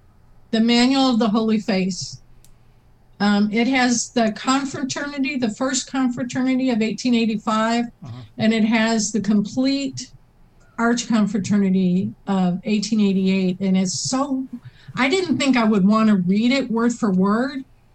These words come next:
Speaker 1: but I'm on my second reading now. I can't, I mean, you can't put it down.
Speaker 2: Yeah,
Speaker 1: So it's,
Speaker 2: yeah.
Speaker 1: it's very good.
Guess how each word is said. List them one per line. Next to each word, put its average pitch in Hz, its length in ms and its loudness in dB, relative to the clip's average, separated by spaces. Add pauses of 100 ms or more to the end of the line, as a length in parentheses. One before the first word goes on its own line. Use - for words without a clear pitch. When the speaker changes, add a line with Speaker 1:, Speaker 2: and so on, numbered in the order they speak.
(800)
Speaker 1:
but 214 220 2
I'm 262 180 4
on 269 120 4
my 269 160 4
second 247 420 0
reading 254 380 4
now. 185 180 4
I 190 100 2
can't, 214 300 -2
I 226 140 0
mean, 226 340 2
you 226 100 0
can't 247 300 0
put 226 140 2
it 180 160 -2
down. 190 440 0
Speaker 2:
Yeah, 277 140 0
Speaker 1:
So 214 160 0
it's, 214 320 0
Speaker 2:
yeah. 220 140 0
Speaker 1:
it's 208 160 0
very 233 360 0
good. 202 400 2